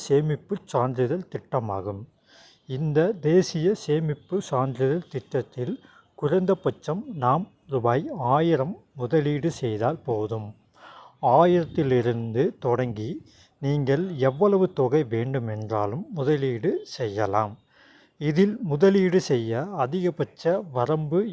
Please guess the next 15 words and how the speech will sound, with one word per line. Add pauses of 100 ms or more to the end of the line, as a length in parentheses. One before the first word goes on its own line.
(140)
ஏதும் (100)
இல்லை. (680)
இந்த (180)
தேசிய (320)
சேமிப்பு (340)
சான்றிதழில் (400)
உங்களுக்கு (280)
ஆண்டுக்கு (300)
ஏழு
புள்ளி (200)
ஏழு
சதவீத
வட்டி (240)
கிடைக்கும். (1600)
பி